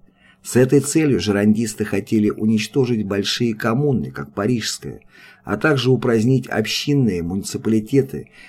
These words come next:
и вместо них ввести третий разряд бюрократических единиц – директории кантонов,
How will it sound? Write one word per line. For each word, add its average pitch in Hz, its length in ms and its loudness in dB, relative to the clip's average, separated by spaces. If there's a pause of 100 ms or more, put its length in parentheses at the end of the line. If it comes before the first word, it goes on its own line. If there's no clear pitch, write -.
(160)
и 110 140 4
вместо 127 380 4
них 139 280 2
ввести 90 460 -2
третий 110 400 0
разряд 95 480 0 (160)
бюрократических 104 1000 -4
единиц – 110 640 0 (500)
директории 131 600 2
кантонов, - 760 -4